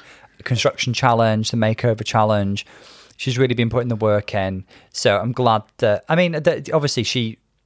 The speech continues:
that's not why she won today, but it feels fitting. And Lala's just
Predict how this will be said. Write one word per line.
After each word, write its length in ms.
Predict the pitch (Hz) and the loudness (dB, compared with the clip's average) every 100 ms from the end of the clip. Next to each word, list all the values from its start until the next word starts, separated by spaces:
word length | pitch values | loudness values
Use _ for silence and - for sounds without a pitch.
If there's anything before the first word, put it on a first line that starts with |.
| _ | _
that's 260 | 127 127 - | -4 -4 0
not 180 | 135 117 | -2 -2
why 540 | 107 113 110 104 107 | 2 4 4 2 -2
she 140 | 92 135 | -4 -2
won 200 | 117 98 | 0 0
today, 160 | 113 | 0
but 80 | 110 | 0
it 80 | 110 | 0
feels 240 | 143 113 | 0 0
fitting. 520 | - 110 - 98 85 85 - - - - | -2 -2 0 0 -2 -8 -14 -20 -20 -6
And 260 | 110 110 113 | -2 -2 0
Lala's 420 | 151 147 123 117 | 2 2 2 0
just 420 | - - - - | -4 -6 -4 -6